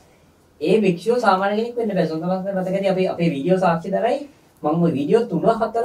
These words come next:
පහක, හයකටත් වඩා මම හිතන්නේ මම කිව්වා සෝම හාමුදුරුවෝ මේ රට තිබු යම් අධ්‍යාත්මික නායකත්වයක් තියෙනවා. මේකට, ඒක සම්බන්ධව අපිට දාර්ශනික ප්‍රශ්නයක් තියෙන එක වෙනම එකක්. හැබැයි ඒ රික්තකය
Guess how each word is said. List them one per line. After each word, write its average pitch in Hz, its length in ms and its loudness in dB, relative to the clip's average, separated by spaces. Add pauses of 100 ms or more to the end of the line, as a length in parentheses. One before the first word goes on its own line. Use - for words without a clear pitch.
(120)
පහක, 196 380 -2
හයකටත් 214 420 2
වඩා 165 260 0
මම 127 100 -4
හිතන්නේ 143 220 -6
මම 151 200 -10
කිව්වා 170 380 -4 (580)
සෝම 143 200 4
හාමුදුරුවෝ 180 500 2
මේ 170 140 2
රට 170 220 -4
තිබු 170 160 0
යම් 165 180 2
අධ්‍යාත්මික 151 420 -4
නායකත්වයක් 139 360 -2
තියෙනවා. 165 260 -4
මේකට, 151 340 -2
ඒක - 140 -8
සම්බන්ධව 139 300 -2
අපිට - 180 -4
දාර්ශනික 135 400 -2
ප්‍රශ්නයක් 151 340 -6
තියෙන 147 180 -6
එක - 100 -6
වෙනම 156 200 -2
එකක්. 202 240 2
හැබැයි - 360 0 (560)
ඒ 175 180 8
රික්තකය 254 520 2